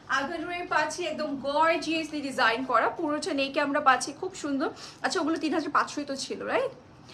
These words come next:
আচ্ছা, so এটা হচ্ছে নেকের পোর্শনটা, নেকে আমরা পাচ্ছি সিকোয়েন্স, পার্ল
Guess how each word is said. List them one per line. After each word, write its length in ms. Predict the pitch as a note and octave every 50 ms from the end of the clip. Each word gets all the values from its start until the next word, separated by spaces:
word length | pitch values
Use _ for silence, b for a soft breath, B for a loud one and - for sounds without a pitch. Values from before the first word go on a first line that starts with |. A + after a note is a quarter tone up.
| B B B -
আচ্ছা, 160 | - - - G#3 A3+
so 60 | - C#4+ - -
এটা 120 | C#4+ E4+ E4
হচ্ছে 160 | E4 D#4+ - F#4+ D4
নেকের 240 | C#4 C#4 C#4 E4 E4 -
পোর্শনটা, 400 | D#4 D#4 D#4+ D4+ E4 D#4+ D#4+ A4+ B4 D#4
নেকে 160 | C#4 C#4 - D4 C#4+
আমরা 120 | C#4+ D4+ D4 C#4
পাচ্ছি 220 | A3+ A3+ - - E4 - -
সিকোয়েন্স, 480 | E4 D#4+ D#4 - F4 F4 F4+ F4+ F4+ F4+ - - -
পার্ল 320 | - G#3 - B3+ C4 C#4+